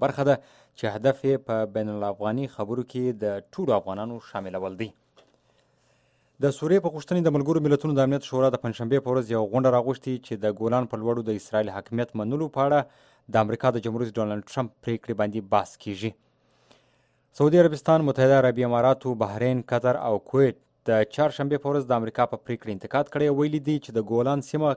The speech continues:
قبضه سوي او د عربو ملکیت ده. اسرائیل په نولس سوه اووه شپېتم کې د منځني ختیځ د جنگ پر وخت کې دغه سیمه د سوریې څخه نیولې وه او په نولس سوه یو اتیا کال کې هغه د اسرائیل د یوې برخې په توګه اعلان کړه. خو نړیوالې ټولنې او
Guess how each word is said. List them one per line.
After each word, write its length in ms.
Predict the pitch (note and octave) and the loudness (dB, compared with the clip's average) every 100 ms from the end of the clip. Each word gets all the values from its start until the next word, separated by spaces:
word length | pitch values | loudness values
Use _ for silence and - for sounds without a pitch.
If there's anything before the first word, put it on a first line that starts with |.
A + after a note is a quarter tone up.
| - | -4
قبضه 220 | G#2+ G#2 - | -10 -8 -4
سوي 220 | F3+ F3 F3+ D#3 | -2 -2 -4 -4
او 60 | A#2+ G#2+ | -4 -4
د 20 | A2 A#2+ | -6 -2
عربو 240 | A#2+ G#2+ G2+ | -4 -4 -8
ملکیت 300 | F#2 - G#2 - | -10 -10 -8 -4
ده. 80 | A2+ - _ _ _ _ _ - A#2 | -4 -6 _ _ _ _ _ -16 -10
اسرائیل 320 | - A#2+ C3 - | -2 0 0 0
په 180 | C3 B2+ | -2 0
نولس 260 | B2 A#2+ B2 | -4 -4 -4
سوه 200 | A#2+ A#2+ A#2 - _ _ _ _ _ | 0 0 0 -4 _ _ _ _ _
اووه 120 | C#3 D3+ | -2 -2
شپېتم 280 | D3 D3+ D3 - | -2 -2 -6 -2
کې 120 | D3 C#3 | -2 0
د 120 | B2 | 0
منځني 280 | A#2+ A2+ C#3 B2+ | -2 -4 -6 -6
ختیځ 240 | A#2+ C#3 A#2+ _ | -6 -6 -8 _
د 120 | A#2+ A2+ | -4 0
جنگ 100 | D3 - | -2 -2
پر 80 | B2 | -2
وخت 120 | C3 - | -2 -2
کې 80 | A#2+ | -4
دغه 120 | A2+ G2+ | -2 -4
سیمه 160 | C3+ B2 A2 | -6 -4 -6
د 100 | - | -6
سوریې 240 | A2 A2+ G#2+ | -6 -6 -6
څخه 120 | - G#2+ | -8 -8
نیولې 220 | G#2 A2 A2+ | -6 -4 -4
وه 100 | G#2 _ _ _ _ A2 | -4 _ _ _ _ -2
او 60 | G#2+ | -2
په 100 | A2+ | -2
نولس 200 | A#2 A2+ A2+ | -4 -4 -4
سوه 160 | A2 | -2
یو 100 | B2+ C3+ | 2 2
اتیا 220 | B2+ B2 - | 2 -2 0
کال 140 | B2+ A#2+ | 0 0
کې 280 | B2+ B2+ G2+ | -2 -2 -2
هغه 220 | G#2 A2 | -2 -2
د 100 | A2+ G#2+ | -4 -4
اسرائیل 300 | A2 A2+ A#2 | -2 -2 -2
د 100 | A2+ | -4
یوې 160 | G#2+ G#2+ G2+ | -4 -4 -4
برخې 180 | A2 A2+ G2+ | -6 -6 -12
په 40 | - | -8
توګه 140 | G2+ F#2+ | -6 -6
اعلان 200 | G2 F#2+ | -8 -8
کړه. 140 | - G#2 _ _ _ _ _ _ | -6 -6 _ _ _ _ _ _
خو 140 | - E3 D#3+ | 0 2 4
نړیوالې 380 | D#3+ E3+ D#3 C#3+ | 4 4 2 0
ټولنې 300 | C#3 D3 D3 | 0 0 0
او 100 | C3 | 0